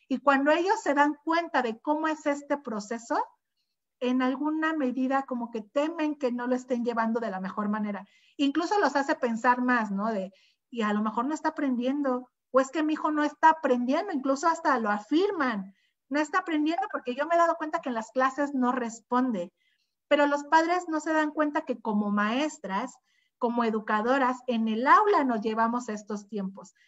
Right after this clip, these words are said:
que las respuestas en el aula no son inmediatas, pero que si lo hacemos, por ejemplo, en Zoom y tenemos solamente cuarenta minutos, claro que cada minuto cuenta, y estos cinco minutos que se llevan los niños en el aula,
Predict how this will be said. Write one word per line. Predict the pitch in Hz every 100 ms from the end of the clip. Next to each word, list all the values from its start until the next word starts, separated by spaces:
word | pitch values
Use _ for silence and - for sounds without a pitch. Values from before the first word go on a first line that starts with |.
| _
que | 254
las | 240 233
respuestas | 233 - 302 302 381
en | 311 247
el | 226
aula | 247 277
no | 254 254
son | - 262
inmediatas, | 262 214 196 208 220 - 165 - - _ _ _ _ _ -
pero | 233 226 226
que | 233 226 220
si | 247
lo | 233
hacemos, | 226 269 294
por | 285 262
ejemplo, | 254 269 269 269
en | 269
Zoom | 269 370 320 320 _ _ _ _
y | 247
tenemos | 254 247 262 277
solamente | 277 262 262 262 269 254
cuarenta | 220 214 247 269
minutos, | 277 302 302 285 330 - - _ _
claro | 269 269 294
que | 285
cada | 254 254
minuto | 254 247 240 254 247
cuenta, | 277 339 339 240 214
y | 240
estos | 247 294 294
cinco | 302 302 302
minutos | 285 285 285 277
que | -
se | 214 214
llevan | 233 247
los | 240 233
niños | 247 254 247
en | 208
el | 208
aula, | 233 233 220 190